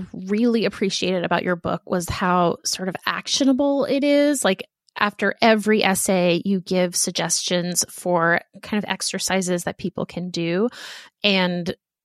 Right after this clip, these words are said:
I really appreciated that because I think a lot of times people will read a book like this and be like, "Okay, but <laughs> like, what do I do now?" So I, I really like that you did that.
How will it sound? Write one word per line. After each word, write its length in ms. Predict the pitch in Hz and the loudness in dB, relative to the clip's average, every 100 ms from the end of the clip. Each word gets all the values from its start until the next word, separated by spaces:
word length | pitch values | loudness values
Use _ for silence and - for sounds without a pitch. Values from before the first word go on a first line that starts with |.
| _ _ | _ _
I 80 | 226 | 2
really 420 | 208 247 247 226 | 4 4 4 2
appreciated 600 | 214 - 202 - 190 196 185 | -2 -2 -2 -2 -4 -4 0
that 200 | 190 190 | 0 -2
because 260 | - 190 | -10 -8
I 60 | 185 | -8
think 220 | - 196 | -8 -8
a 80 | 185 | -4
lot 180 | 185 185 | -2 -4
of 60 | |
times 520 | - 202 175 196 - _ | -4 -4 -4 -6 -10 _
people 460 | - 202 202 180 - | -8 -2 0 0 0
will 140 | 202 | -2
read 240 | 190 190 190 | -2 -2 -2
a 60 | |
book 200 | 180 190 | 0 0
like 140 | 202 180 | 0 -2
this 180 | 185 - | -6 -4
and 140 | 196 | -4
be 160 | 190 180 | -2 0
like, 240 | 180 175 _ _ | -2 -2 _ _
"Okay, 600 | 269 403 - 320 359 415 359 | 6 6 4 4 8 6 6
but 240 | 294 - _ | 4 2 _
<laughs> 760 | 277 453 494 480 440 466 403 - | -2 0 -12 -12 -10 -2 2 4
like, 220 | - 226 571 - - - | 4 4 2 -6 -6 4
what 300 | - 320 - | 8 8 6
do 80 | 392 | 4
I 180 | 466 392 | 6 4
do 220 | 330 415 | 6 6
now?" 480 | 359 392 381 247 202 | 8 6 8 6 6
So 260 | 226 240 233 | 6 4 4
I, 400 | 214 196 190 - _ | 4 2 2 -4 _
I 80 | 226 | 2
really 340 | 233 262 247 | 6 6 6
like 220 | 226 185 | 6 4
that 80 | 196 | 2
you 80 | 175 | -2
did 180 | 170 165 | -4 0
that. 180 | - | -2